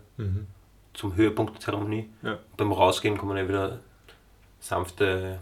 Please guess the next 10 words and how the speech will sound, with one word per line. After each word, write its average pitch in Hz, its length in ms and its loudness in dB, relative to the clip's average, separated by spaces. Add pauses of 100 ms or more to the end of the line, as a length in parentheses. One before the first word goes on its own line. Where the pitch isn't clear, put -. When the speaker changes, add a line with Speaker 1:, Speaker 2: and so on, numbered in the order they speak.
(1120)
Speaker 2:
Pop, - 300 -2
kann 101 100 0
man 101 80 2
nicht 90 120 -2
sagen, 87 160 0
aber 87 200 -2
halt 87 180 -4 (1300)
liebevolle 92 960 0
Lieder 98 500 -2
und 90 240 -4